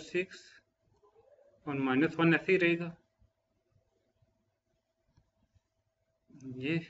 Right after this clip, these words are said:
चीज आगे ये दरम्यान में minus का साइन।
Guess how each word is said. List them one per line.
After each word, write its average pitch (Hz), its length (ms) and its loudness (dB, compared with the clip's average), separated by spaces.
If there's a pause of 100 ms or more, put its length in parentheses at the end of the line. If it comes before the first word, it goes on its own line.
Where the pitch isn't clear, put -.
(140)
चीज 156 220 -8 (3500)
आगे 147 300 0
ये - 2000 -12
दरम्यान 139 340 0
में 160 140 4
minus 156 260 2
का - 160 -2
साइन। 156 380 -4